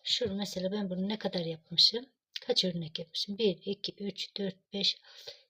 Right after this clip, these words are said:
yedi, sekiz. Yani buradakini saymıyoruz. Bu örnek başlangıcı sekiz.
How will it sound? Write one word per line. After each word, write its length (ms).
yedi, 260
sekiz. 480
Yani 240
buradakini 460
saymıyoruz. 600
Bu 260
örnek 380
başlangıcı 540
sekiz. 540